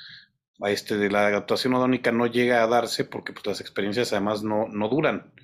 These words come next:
no son como las cosas que, este, que nos duran mucho tiempo, que también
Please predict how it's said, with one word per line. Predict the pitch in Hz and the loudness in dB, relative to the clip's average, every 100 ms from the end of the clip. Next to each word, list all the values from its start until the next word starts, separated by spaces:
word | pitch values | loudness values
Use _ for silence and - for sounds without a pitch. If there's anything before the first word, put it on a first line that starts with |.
| _ _ | _ _
no | - | -6
son | 110 131 | -2 -2
como | 117 107 | -2 0
las | 101 95 | 0 0
cosas | - 113 120 | 0 -2 -2
que, | - 98 90 | -4 -4 -2
este, | 90 - 95 90 - _ - - - - _ | -4 -6 -4 -4 -10 _ -20 -20 -20 -20 _
que | - | -2
nos | 104 101 | 0 2
duran | 117 120 117 | 2 2 0
mucho | 117 - | -2 -4
tiempo, | - 151 143 98 - | 0 0 0 -10 -10
que | - | -10
también | 104 107 117 127 | -4 0 2 0